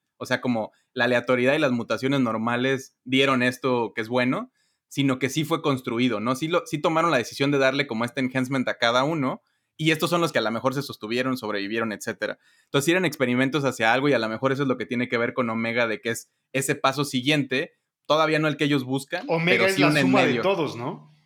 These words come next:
Speaker 1: Ajá, exacto, como el final de esos experimentos y lo que lleva al siguiente paso.
Speaker 2: Ujú.
Speaker 1: Pero sí, está, está como raro, eh, en, en internet lo que teorizaban era que a lo mejor son tan diferentes ellos porque no nada más es A D N de uno, este,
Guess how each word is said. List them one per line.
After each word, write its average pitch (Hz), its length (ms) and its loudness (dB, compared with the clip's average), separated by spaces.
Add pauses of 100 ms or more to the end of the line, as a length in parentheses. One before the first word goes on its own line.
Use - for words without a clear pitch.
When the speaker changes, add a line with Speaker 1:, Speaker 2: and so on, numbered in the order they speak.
(160)
Speaker 1:
Ajá, 131 300 0
exacto, 127 400 -2
como 117 200 -2
el 113 80 -4
final 143 320 2
de 165 80 2
esos 156 180 -4
experimentos 135 680 0
y 139 60 -2
lo 110 120 -4
que 113 140 -6
lleva 120 180 0
al 127 80 0
siguiente 110 400 -8
paso. 117 460 -2 (100)
Speaker 2:
Ujú. 127 400 -10
Speaker 1:
Pero 156 240 2 (140)
sí, 185 240 0
está, - 240 -4
está 165 240 -2
como 165 180 0
raro, 139 480 2
eh, 127 160 -6
en, 127 200 -2
en 135 120 2
internet 135 280 0
lo 156 80 0
que 143 80 0
teorizaban 131 500 0
era 135 160 2
que 120 160 -6
a 117 80 0
lo 120 80 2
mejor 120 260 0
son 160 140 -2
tan 156 140 2
diferentes 127 440 0
ellos 135 220 0
porque 113 380 -4 (180)
no 131 140 0
nada 143 240 4
más 127 200 2
es 131 140 -2
A 127 80 4
D 127 160 2
N 127 180 2
de 104 140 -2
uno, 123 480 -4
este, 101 640 -6